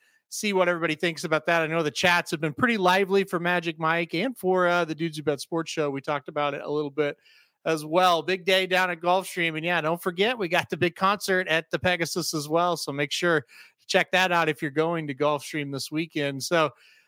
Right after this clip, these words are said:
it's, it really sets up to be something nice, right? Because we've got, whether you love the Pegasus, hate the Pegasus, whatever, it is a huge day of racing. You can't argue it. It's gonna get a ton of money. There's gonna be huge pools.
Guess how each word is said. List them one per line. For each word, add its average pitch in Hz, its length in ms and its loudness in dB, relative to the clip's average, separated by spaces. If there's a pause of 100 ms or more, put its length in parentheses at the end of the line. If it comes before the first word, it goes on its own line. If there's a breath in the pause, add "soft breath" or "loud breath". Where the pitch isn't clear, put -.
(300 soft breath)
it's, - 300 0
it 254 160 4
really 285 300 6
sets 262 320 0
up 240 180 2
to 233 80 -2
be 214 120 2
something 202 360 0
nice, 143 400 0
right? 165 240 2
Because 156 320 -4
we've 165 220 -2
got, 202 380 4 (220)
whether 220 540 2
you 214 160 2
love 202 280 4
the 214 80 -8
Pegasus, 196 440 0
hate 175 260 0
the 175 60 -8
Pegasus, 170 600 -2
whatever, 143 640 2 (640 soft breath)
it 180 160 4
is 190 260 2
a 202 80 4
huge 180 400 -2
day 175 160 4
of 156 140 2
racing. 143 420 -2
You 147 100 -4
can't 175 380 -2
argue 151 380 0
it. 151 220 -2
It's 147 200 -8
gonna 160 180 -2
get 156 140 -2
a 156 60 -2
ton 160 280 0
of 170 100 0
money. 147 420 -2
There's 143 320 -2
gonna 156 180 -4
be 147 100 -4
huge 156 380 -2
pools. 147 420 -2